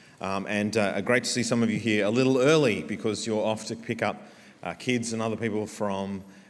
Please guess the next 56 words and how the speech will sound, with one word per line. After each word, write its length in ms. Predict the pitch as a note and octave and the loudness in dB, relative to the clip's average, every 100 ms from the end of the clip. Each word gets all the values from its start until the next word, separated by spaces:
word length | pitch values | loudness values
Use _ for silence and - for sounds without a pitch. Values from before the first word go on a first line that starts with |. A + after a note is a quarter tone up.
| - | -10
our, 180 | F#2+ F#2 | -6 -4
our 240 | F#2 G2+ G#2+ | 0 2 2
own 100 | G2+ | 0
camping 380 | G2+ G#2 G2+ F2+ | 0 -2 -2 -2
ground. 400 | F2 D#2 - - | -2 -4 -8 -6
But, 260 | D#2+ - F#2+ | -6 -4 -4
uh, 220 | E2+ - | -4 -4
camping 240 | C#3+ D3 | -2 0
ground 160 | B2+ B2 | 0 0
has 140 | C3+ | 0
gone 160 | C3 G#2 | 0 0
really 180 | G2+ G2 | 0 0
well. 220 | F#2 A2 | 0 0
There 100 | C3+ | 0
has 160 | F3+ | -2
been 140 | D3+ B2+ | -2 -2
a 40 | |
little 200 | B2 C3+ | -2 0
bit 100 | A#2+ | -2
of 80 | F#2 | -2
a 60 | F2+ | -4
covid 400 | G2+ F#2+ E2+ F2+ | 0 0 0 -2
outbreak, 520 | F2 E2 G2+ - - - - - - | -2 -2 -4 -6 -18 -20 -20 -18 -4
uh, 140 | G2 | -2
down 280 | F#2 G#2 F#2+ | 0 0 0
there. 240 | G#2 D#3+ | 0 -2
So 260 | F3+ A#2 G2+ | 0 0 0
covid 400 | G2+ C3+ A2+ A2+ | 0 0 0 -2
still 200 | - D3 | 0 0
sort 200 | C3+ G#2+ | 2 0
of 60 | G#2 | 0
seems 240 | A#2+ A2 | 0 0
to 120 | - | 0
rear 280 | F#2+ G#2 G2+ | 2 4 4
its 160 | A2+ - | 2 2
head 240 | A2 A#2 | 2 2
and 180 | G#2 F2+ | 0 -4
kinda 300 | - G2 F2+ - - - - | -4 -4 -4 -8 -16 -16 -2
get 120 | G#2+ | 0
in 100 | G2+ | 0
the 60 | G2 | 0
way 160 | G2 | 0
of 80 | G2 | -2
things. 220 | C3+ C3+ | -4 -6
But 140 | A#2+ G#2+ | -2 -2
on 80 | G2 | 0
the 60 | |
whole, 220 | F2+ E2+ | -2 -2
everything 360 | E2+ E2 F#2 D#2+ | -2 -6 -6 -6
has 120 | E2+ | -8
been 200 | - D#2+ | -8 -8
great 260 | D#2 D#2+ D#2 | -4 -4 -6
and 180 | D#2+ D#2+ | -10 -6
God 260 | E2+ D#2+ | -6 -6
has 180 | D#2+ D#2 | -8 -10
been 240 | - D2 | -10 -12